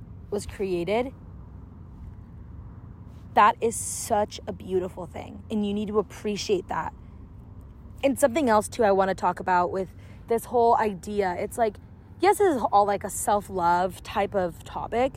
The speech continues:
but what I'm sharing here is, like, how you can show yourself self-love, like, how you can invest that time into yourself. Oh my God, four four four, I love you guys. Um, <laughs> anyways,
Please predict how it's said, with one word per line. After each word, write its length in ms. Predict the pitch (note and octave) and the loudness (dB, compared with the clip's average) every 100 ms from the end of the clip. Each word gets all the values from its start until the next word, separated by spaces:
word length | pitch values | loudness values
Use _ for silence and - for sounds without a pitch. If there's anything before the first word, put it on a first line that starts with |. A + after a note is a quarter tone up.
| - - - - - | -8 -16 -16 -16 0
but 240 | C#4 C#4+ - - - - - - | 4 4 0 -10 -16 -16 -16 2
what 120 | B3 | 4
I'm 100 | D#4 | 4
sharing 340 | C#4+ G#3 G3+ A3+ | 2 0 0 -2
here 180 | A3+ | -2
is, 120 | A3+ G#3+ | 0 0
like, 240 | F3+ - | -2 -2
how 280 | - - F#3+ | -8 0 2
you 160 | G3+ F3+ | 2 -4
can 240 | G3+ F3+ | -8 -8
show 220 | E3 F#3+ | -6 -6
yourself 380 | F3 E3+ - - | -4 -6 -10 -12
self-love, 720 | - C#3+ - - F3+ A#2 A2+ - - - - | -10 -10 -12 -12 -10 -8 -10 -14 -16 -16 -8
like, 140 | G3+ G#3 | -6 -6
how 300 | - A3 A3+ | 2 6 6
you 160 | A#3 | 4
can 140 | A#3 A#3+ | 0 -2
invest 360 | G#3 F#3 F#3+ | 0 -2 -4
that 140 | F#3+ - | -6 -6
time 300 | - F#3 F#3+ | -2 -2 -2
into 220 | E3+ - | -6 -8
yourself. 320 | - - - - | -10 -8 -4 2
Oh 60 | |
my 100 | C4+ | 4
God, 140 | C4+ - | 4 4
four 140 | B3+ | 2
four 120 | A#3+ | 2
four, 200 | G#3 G3+ | 4 6
I 40 | F#3 | 6
love 140 | F#3+ | 4
you 80 | E3+ | 2
guys. 200 | D#3+ D#3+ - - - - - - | -4 -6 -14 -16 -16 -16 -10 -2
Um, 400 | F3+ F3+ F#3 G3 - G#3+ - - | 0 0 -4 -6 -4 -4 -6 -8
<laughs> 400 | - - - - | -10 -12 -4 2
anyways, 640 | A3 G#3 F#3+ F3+ F#3 - | 4 4 4 2 -2 -6